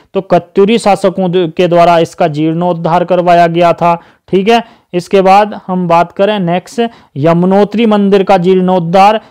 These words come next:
यमुनोत्री मंदिर का जो जीर्णोद्धार करवाया गया था वो जयपुर की महारानी गुलेरिया ने करवाया था, ठीक है, जर-, जयपुर की महारानी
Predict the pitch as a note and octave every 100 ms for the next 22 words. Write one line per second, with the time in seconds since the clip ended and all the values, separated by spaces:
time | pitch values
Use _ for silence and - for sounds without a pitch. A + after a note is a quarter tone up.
0 | _ C#3 D#3+ F3+ F#3 G#3+ G#3+ A#3+ G#3+ G3
1 | F#3+ F#3+ G3 F#3+ E3 D#3 F3+ F3 F3+ E3
2 | F3 E3+ G#3+ G#3 F#3+ F3+ F3 E3+ E3+ E3
3 | G3 G#3+ G#3+ D3 E3+ E3+ G3 G3+ G#3+ F#3+
4 | D#3+ E3+ E3+ F#3 A3 E3 F3 E3+ E3+ F3
5 | F3 F#3+ E3+ E3 E3 E3 D#3+ E3 C#3 -
6 | F#3 G#3 A#3 - - _ _ _ _ C#3+
7 | E3 E3 F#3 D3+ F3 E3+ F#3 F#3+ F#3 E3
8 | E3 E3+ F#3 C4+